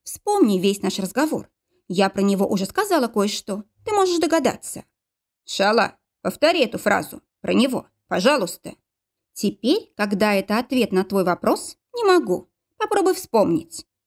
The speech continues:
«Шала», простонал он, «какой злодей наградил вас этим заклятием?»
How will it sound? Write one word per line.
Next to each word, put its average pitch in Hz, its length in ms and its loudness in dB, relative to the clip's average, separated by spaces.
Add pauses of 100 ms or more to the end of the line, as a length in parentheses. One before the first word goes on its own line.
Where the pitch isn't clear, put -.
(220)
«Шала», 202 800 0 (380)
простонал 180 600 -2
он, 175 320 0 (340)
«какой 262 420 0
злодей 190 460 2
наградил 202 540 2
вас 196 220 -2
этим 214 220 0
заклятием?» 220 760 -2